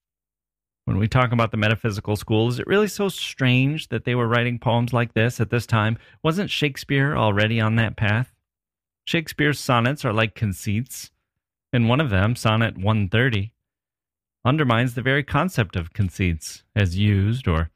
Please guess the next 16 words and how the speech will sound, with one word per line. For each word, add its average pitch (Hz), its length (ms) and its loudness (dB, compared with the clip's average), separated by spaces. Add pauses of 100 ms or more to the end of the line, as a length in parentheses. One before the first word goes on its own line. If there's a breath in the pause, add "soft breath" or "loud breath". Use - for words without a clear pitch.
(380)
overused 104 680 2
in 90 140 2
love 90 300 0
poems. 92 520 -2 (500)
You 165 140 0
know 120 140 4
that 85 220 0
one, 95 240 -2 (180)
"My 104 160 2
mistress' 107 440 0
eyes 101 340 2
are 95 80 0
nothing 92 300 -2
like 95 220 0
the 101 80 -6
sun." 98 420 0